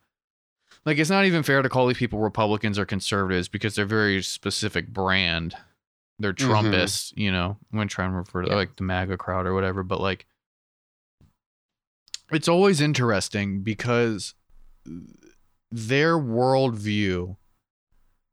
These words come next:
Speaker 1: in terms of news and politics and the media is so focused on Trump that they project that and, and assume that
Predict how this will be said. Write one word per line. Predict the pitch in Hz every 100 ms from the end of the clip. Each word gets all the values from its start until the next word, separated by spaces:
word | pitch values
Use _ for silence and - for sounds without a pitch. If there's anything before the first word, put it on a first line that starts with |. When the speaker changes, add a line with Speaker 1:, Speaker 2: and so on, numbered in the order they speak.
| _
Speaker 1:
in | 120 113
terms | 120 127 123
of | 113 107 110
news | 120 131 135 123
and | 117
politics | 113 117 117 110
and | 110
the | 98
media | 107 101 87 -
is | 110 110
so | - - - 131 127 131 139
focused | - - 120 113 110 -
on | 107 104
Trump | - - 98 92 - _ _ _ _ _ _ _ _
that | 107 113 101
they | 123
project | - - 117 95 110 117 107
that | 101 95 87 - _ _ _ _ _ _ _ _ _ _ _ _ _ 110
and, | 113 110 107 104 101 _ _ - - _ - - - _
and | 123 123
assume | 120 120 - 143 143
that | 139